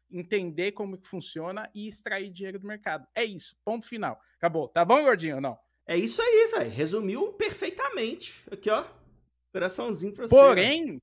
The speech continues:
Speaker 1: porém, as questões, é, que eu digo de profissional, eu acho que quanto mais atitudes você tem, é, é,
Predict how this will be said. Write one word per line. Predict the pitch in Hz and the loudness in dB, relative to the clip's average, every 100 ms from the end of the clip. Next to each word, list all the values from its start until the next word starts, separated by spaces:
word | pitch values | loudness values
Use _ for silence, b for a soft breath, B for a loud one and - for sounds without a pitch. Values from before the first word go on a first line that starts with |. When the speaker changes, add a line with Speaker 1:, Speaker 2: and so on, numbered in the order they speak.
| _ | _
Speaker 1:
porém, | 226 240 202 277 294 | -2 0 -2 -6 -6
as | 208 202 | -6 -6
questões, | - 214 - 208 196 175 - _ | -8 -8 -8 -10 -8 -10 -14 _
é, | 147 | -12
que | 147 170 | -8 -8
eu | 147 | -8
digo | 139 135 | -12 -16
de | 127 170 | -14 -12
profissional, | - 196 - - 143 127 175 226 | -8 -8 -10 -10 -8 -8 -8 -10
eu | 180 180 | -8 -6
acho | 185 | -8
que | - _ | -14 _
quanto | - 220 220 | -10 -10 -12
mais | 170 196 269 214 | -8 -6 -6 -4
atitudes | 214 214 185 - 156 156 123 120 | -6 -6 -14 -12 -10 -8 -10 -18
você | 123 165 - 160 | -12 -12 -10 -14
tem, | - - 139 123 113 _ _ _ _ | -14 -14 -14 -14 -18 _ _ _ _
é, | 139 131 127 - _ _ | -6 -6 -8 -14 _ _
é, | 131 127 120 117 113 120 | -8 -8 -10 -14 -16 -20